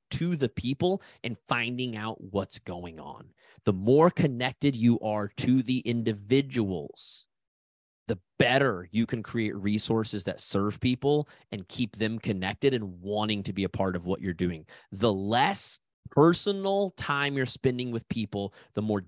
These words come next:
disconnected you become and the more your business will continually fall apart. Okay? I say that to hopefully give you a warning,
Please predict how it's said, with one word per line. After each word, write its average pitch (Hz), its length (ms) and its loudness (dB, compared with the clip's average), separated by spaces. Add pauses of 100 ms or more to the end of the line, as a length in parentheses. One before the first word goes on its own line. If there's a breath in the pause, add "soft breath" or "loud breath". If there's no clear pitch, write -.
disconnected 147 760 0
you 135 100 2
become 113 520 0 (260 loud breath)
and 104 160 -2
the 92 60 2
more 127 540 6
your 120 260 2
business 113 460 2
will 107 100 -4
continually 104 1160 -2 (280 soft breath)
fall 87 220 0
apart. - 380 -10 (580)
Okay? 113 260 2 (300 soft breath)
I 117 60 -10
say 175 320 6
that 175 340 6 (260)
to 120 80 0
hopefully 147 440 2
give 135 200 2
you 131 140 6
a 110 80 4
warning, 170 600 0